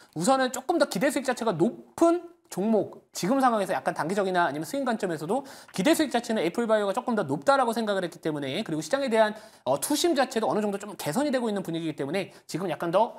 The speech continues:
좀 적극적인 매매가 필요한 시기이지 않을까 이런 관점에서 삼성바이오로직스를 뺐다. 그냥 이렇게 보시면 될 것 같고요. 자, 바로 또 리뷰 또 도와드릴게요. 제가 지난 화요일에, 예, 그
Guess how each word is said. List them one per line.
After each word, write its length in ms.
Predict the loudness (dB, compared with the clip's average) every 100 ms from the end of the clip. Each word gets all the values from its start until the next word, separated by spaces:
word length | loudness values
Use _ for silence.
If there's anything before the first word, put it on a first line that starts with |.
| -14
좀 120 | -12
적극적인 480 | -10 -2 2 2 2
매매가 280 | 0 -2 -4
필요한 240 | -2 -4
시기이지 320 | -6 -10 -4 -4
않을까 400 | -4 0 0 0 -12
이런 220 | -2 0 2
관점에서 680 | 0 0 -4 2 0 0 -6
삼성바이오로직스를 880 | -2 0 0 -2 -4 -6 -4 -4 -4
뺐다. 380 | 0 2 2 -6 -10
그냥 100 | -6
이렇게 240 | -4 -4
보시면 300 | -4 -2 -2
될 140 | -2
것 80 | 2
같고요. 400 | 2 2 4 4 4 -10 -14 4
자, 80 | 6
바로 260 | 10 8 10
또 140 | 6
리뷰 540 | 6 6 8 8 4 -2
또 120 | -2
도와드릴게요. 720 | 6 6 6 2 2 4 4
제가 180 | 4 0
지난 380 | 0 4 4 2
화요일에, 720 | 0 2 2 2 2 0 -4 -14 _ _ _
예, 240 | -10 -10 -14 _ _ _ _ -20 -20 _ _ _
그 340 | -4 -2 -2